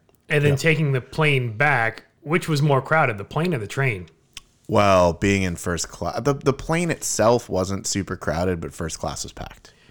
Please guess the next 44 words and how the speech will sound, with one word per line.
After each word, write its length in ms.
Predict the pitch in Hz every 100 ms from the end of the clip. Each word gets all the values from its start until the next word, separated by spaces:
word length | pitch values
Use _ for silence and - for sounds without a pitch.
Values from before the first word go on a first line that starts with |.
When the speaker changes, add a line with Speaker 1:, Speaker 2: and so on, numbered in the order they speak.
| _
Speaker 1:
'Cause, 180 | - 113
uh, 460 | 131 117 110 107 - _
my, 220 | 139 131 117 117
my 180 | 160 123
brother 380 | 113 143 202 147
went 160 | 127 120
on 80 |
a 80 | 113
trip 360 | - 139 117 -
to 200 | 117 104 98 _ _
Florida 440 | - - 139 147 131
of 80 | 107
all 140 | 104
places. 400 | - 104 98 95
I'm 100 | 101
like, 180 | 95 - -
"Why 180 | 120 165
would 160 | 196
you 80 | 170
go 180 | 139 151
to 80 | 143
the, 260 | 113 123 - 117
the" 360 | 110 104 98 -
Speaker 2:
Wait, 100 | 110
on 140 | 92
purpose? 500 | - 95 127 190 - - -
Speaker 1:
Yeah, 340 | 113 113 95 95
this 200 | 143 -
was 360 | 139 120 - -
a 80 | -
cons-, 320 | 147 135 -
Speaker 2:
But 240 | 147 131
not 240 | 135 139 139
Speaker 1:
complete 80 | 127
Speaker 2:
for, 120 | 113
Speaker 1:
surprise. 240 | 104 113
Speaker 2:
for 200 | - 107
work. 560 | 98 95 92 71 - -
Speaker 1:
No, 280 | 156 131 107
no, 160 | 113
it 100 | 131
was 140 | 175 190
a 60 |
vacation. 600 | 180 180 196 202 117 87